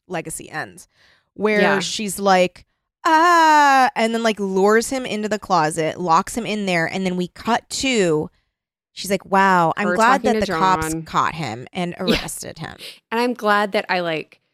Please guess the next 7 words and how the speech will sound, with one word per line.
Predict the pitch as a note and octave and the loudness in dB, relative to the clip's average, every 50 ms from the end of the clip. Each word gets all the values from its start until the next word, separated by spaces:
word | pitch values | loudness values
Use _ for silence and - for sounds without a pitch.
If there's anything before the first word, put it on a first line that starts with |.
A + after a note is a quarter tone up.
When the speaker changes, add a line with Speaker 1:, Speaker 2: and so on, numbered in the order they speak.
| _ _ _ _ - | _ _ _ _ -8
Speaker 2:
went | F3 E3+ E3 E3 E3+ E3+ E3 - | -6 -4 -2 -2 -2 -4 -6 -6
and | F#3 E3+ D#3+ | -6 -8 -6
had | - F3+ F3 - | -6 -8 -10 -10
some | - - F3 | -10 -12 -12
closure | F3 - - - - C#3+ G#2+ - - - - G2 | -12 -14 -16 -14 -12 -10 -10 -10 -10 -10 -12 -12
with | - - - - | -12 -14 -16 -14
him. | - G#2 A2 G2+ - - | -12 -12 -10 -10 -12 -14